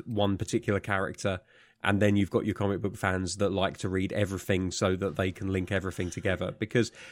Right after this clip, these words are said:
you're always going to have that issue of Batman where they'll say, "Refer back to Superman issue two hundred and forty-eight to, to understand what we're talking about here."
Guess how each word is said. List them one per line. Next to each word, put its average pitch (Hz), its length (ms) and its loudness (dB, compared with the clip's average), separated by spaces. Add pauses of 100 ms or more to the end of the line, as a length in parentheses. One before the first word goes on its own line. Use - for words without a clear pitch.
(120)
you're 127 180 8
always 180 260 10
going 147 180 6
to 117 60 2
have 123 200 4
that 117 240 4 (180)
issue 117 340 6
of 110 120 2
Batman 92 540 0 (320)
where 98 480 4
they'll 98 260 2
say, 98 320 0
"Refer 113 500 4
back 107 320 2
to 104 680 4 (400)
Superman 104 760 2
issue 101 720 0 (320)
two 202 180 4
hundred 131 220 4
and 110 100 0
forty-eight 107 760 0
to, 98 240 2 (100)
to 95 260 -2
understand 95 460 -2
what 92 100 -6
we're 101 100 -4
talking 98 300 -4
about 90 140 -6
here." 92 180 -4